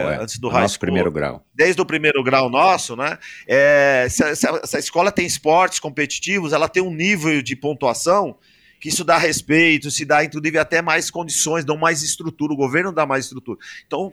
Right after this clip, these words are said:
Speaker 1: todo mundo, até a faculdade, quer
Speaker 2: Pois
Speaker 1: investir
Speaker 2: é.
Speaker 1: no esporte por causa disso, né? A gente aqui não. Aqui parece que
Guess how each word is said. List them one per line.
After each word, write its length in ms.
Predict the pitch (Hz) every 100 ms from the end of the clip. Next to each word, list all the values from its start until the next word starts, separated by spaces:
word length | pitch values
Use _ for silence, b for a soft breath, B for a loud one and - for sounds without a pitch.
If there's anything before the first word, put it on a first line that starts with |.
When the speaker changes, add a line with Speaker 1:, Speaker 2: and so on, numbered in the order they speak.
| _
Speaker 1:
todo 260 | 196 185 185
mundo, 320 | 147 127 104
até 240 | 87 175 180
a 80 |
faculdade, 680 | - - - 107 143 165 123
quer 220 | - 143 151
Speaker 2:
Pois 80 | 190
Speaker 1:
investir 320 | 160 143 139
Speaker 2:
é. 40 |
Speaker 1:
no 60 | 120
esporte 480 | - 147 185 170 - B B B B _ _ _ _ -
por 160 | 170
causa 360 | 170 165 170 190
disso, 400 | 147 165 - 120
né? 240 | 143 160 -
A 100 | 156
gente 240 | 156 170 170
aqui 220 | - 180
não. 280 | 147 151 117
Aqui 260 | 107 156
parece 400 | 156 160 156 -
que 760 | - 156 151 143 123 107 92